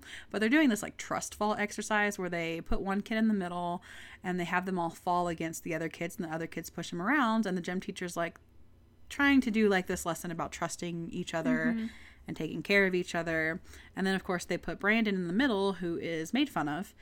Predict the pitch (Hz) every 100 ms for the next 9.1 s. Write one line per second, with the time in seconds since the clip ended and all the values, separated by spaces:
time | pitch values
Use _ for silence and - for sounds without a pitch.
0 | - 415 311 - 190 180 175 175 180 180
1 | 170 170 160 160 - - - - - -
2 | 190 180 175 180 - 180 170 165 160 165
3 | - 220 302 190 170 170 170 180 170 165
4 | 147 - 156 - 294 180 160 190 160 -
5 | - - - - 247 - - 415 240 165
6 | 151 151 - - 240 226 285 294 330 339
7 | 294 330 339 185 165 190 - - - -
8 | - - - - - 208 202 202 233 226